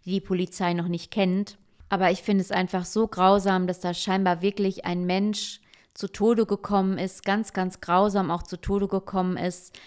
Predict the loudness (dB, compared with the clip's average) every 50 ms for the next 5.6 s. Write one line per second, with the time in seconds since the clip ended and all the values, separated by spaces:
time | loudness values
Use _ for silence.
0 | -20 -6 -6 -2 0 0 -2 -2 -2 -2 -2 0 0 0 -2 -4 -6 -6 -4 0
1 | 0 0 0 -2 -8 -8 -6 -2 2 2 4 4 4 2 2 2 2 2 0 -2
2 | -4 -2 -4 -4 -4 0 0 0 0 0 -4 -4 -2 -2 -4 -4 -6 -10 -20 -20
3 | _ -10 -2 0 0 0 2 0 0 0 0 0 0 -2 -6 -8 -6 -2 0 0
4 | 0 0 -2 -4 -4 -4 -4 -6 -10 -8 -4 -4 -4 -4 -2 0 -2 0 0 -2
5 | -2 0 -2 -2 -2 -2 -2 0 0 0 -2 -2